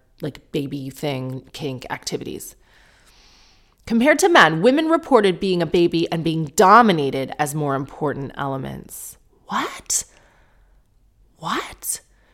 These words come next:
Based on these results, it is perhaps not surprising that men reported greater levels of sexual enjoyment from this, like, baby play, whereas women reported greater levels of role play enjoyment.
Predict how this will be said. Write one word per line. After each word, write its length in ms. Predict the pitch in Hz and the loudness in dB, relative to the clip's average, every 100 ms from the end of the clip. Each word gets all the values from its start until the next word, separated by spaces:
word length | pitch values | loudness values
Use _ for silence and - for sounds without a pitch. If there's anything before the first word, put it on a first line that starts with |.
| _ | _
Based 280 | 262 302 - | 0 2 2
on 60 | 359 | 2
these 180 | 381 | 2
results, 340 | 359 269 160 170 | 4 6 6 4
it 60 | 208 | -2
is 100 | 220 | -2
perhaps 360 | - 220 208 - | 0 2 2 4
not 220 | 240 277 | 2 2
surprising 360 | 269 226 147 | 2 0 0
that 160 | 147 - | -2 0
men 480 | 190 220 285 185 165 | 4 6 8 6 4
reported 420 | 170 208 170 156 | -2 -2 -4 -4
greater 400 | 180 208 233 302 | 2 2 4 6
levels 320 | 247 165 170 | 6 6 4
of 140 | - 143 | 0 -4
sexual 640 | - - 160 - 196 190 | 0 0 0 -2 -2 -2
enjoyment 1080 | - 175 160 - 196 190 170 139 139 - - _ | -2 -4 -4 0 2 2 0 -4 -10 -12 -12 _
from 320 | - 170 147 - | -6 -6 -6 -10
this, 260 | - 147 147 | -12 -8 -6
like, 240 | 135 - | -8 -4
baby 280 | 175 151 151 | -4 -2 -6
play, 380 | - 143 135 135 | -6 -4 -4 -4
whereas 380 | 151 156 147 147 | -4 -4 -4 0
women 300 | 190 208 220 | 2 4 2
reported 400 | 208 175 147 143 | 0 -2 -2 -2
greater 320 | 156 156 156 | -4 -2 -2
levels 300 | 143 139 139 | -2 -4 -6
of 180 | 143 151 | -8 -8
role 400 | 156 175 202 214 | -2 6 8 8
play 180 | 170 | 4
enjoyment. 420 | 127 135 127 123 | -6 -6 -8 -8